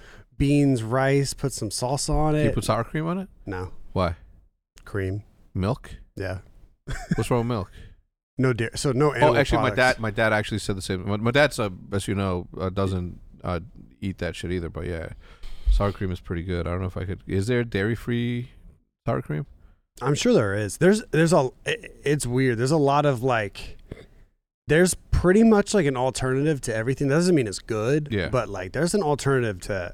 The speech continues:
Speaker 1: everything. Like, this, this coffee has oat milk in it instead of regular milk. And
Speaker 2: This one too?
Speaker 1: No, that one has regular milk.
Speaker 2: What
Speaker 1: And
Speaker 2: would
Speaker 1: so
Speaker 2: happen right now? You would probably shit your pants, right, if you drank milk?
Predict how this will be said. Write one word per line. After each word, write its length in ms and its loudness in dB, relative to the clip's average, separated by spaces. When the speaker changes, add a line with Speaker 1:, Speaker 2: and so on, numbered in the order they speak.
Speaker 1:
everything. 300 -2
Like, 160 0
this, 340 2
this 180 -2
coffee 300 2
has 340 0
oat 140 0
milk 240 -2
in 80 -2
it 180 -6
instead 320 -4
of 340 -6
regular 280 -2
milk. 260 -2
And 460 -4
Speaker 2:
This 100 0
one 100 -4
too? 220 -4
Speaker 1:
No, 100 -4
that 140 -4
one 100 -6
has 140 -8
regular 240 -8
milk. 180 -12
Speaker 2:
What 80 2
Speaker 1:
And 100 8
Speaker 2:
would 80 8
Speaker 1:
so 60 6
Speaker 2:
happen 180 2
right 160 2
now? 80 2
You 160 2
would 100 -6
probably 180 2
shit 180 0
your 80 0
pants, 340 -4
right, 140 0
if 100 -8
you 220 -2
drank 280 -4
milk? 240 -4